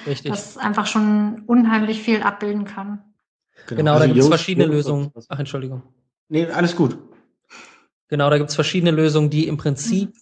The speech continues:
Speaker 1: das Gleiche machen wie der Guru-Writer, ähm, aber eben, äh, vertrieben werden, das heißt auch in anderen WordPress-Installationen verwendet werden können. Ähm, ich glaube, da kam eben auch vor ungefähr einem halben Jahr,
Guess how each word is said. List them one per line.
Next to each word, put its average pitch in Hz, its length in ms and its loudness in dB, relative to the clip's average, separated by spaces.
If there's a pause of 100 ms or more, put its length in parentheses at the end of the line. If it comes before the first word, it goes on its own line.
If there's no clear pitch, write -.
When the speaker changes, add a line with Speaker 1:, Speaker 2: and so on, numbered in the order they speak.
(240)
Speaker 1:
das 139 160 -6
Gleiche 151 360 2
machen 151 260 0
wie 151 60 -2
der 143 140 0
Guru-Writer, 151 800 0 (300)
ähm, 139 440 0 (120)
aber 143 260 0
eben, 139 520 -4 (120)
äh, 139 400 -2
vertrieben 165 520 -2
werden, 156 300 2
das 139 160 -4
heißt 143 260 0
auch 139 220 -2
in 160 100 -2
anderen 147 340 4
WordPress-Installationen 151 1000 0
verwendet 147 420 0
werden 147 220 0
können. 147 320 0 (400)
Ähm, 139 460 2 (420)
ich 165 160 -10
glaube, 151 360 2
da 151 100 2
kam 160 300 -2
eben 147 260 -6
auch 143 460 -2 (100)
vor 143 680 -4
ungefähr 147 340 -4
einem 143 260 -2
halben 151 300 4
Jahr, 151 440 4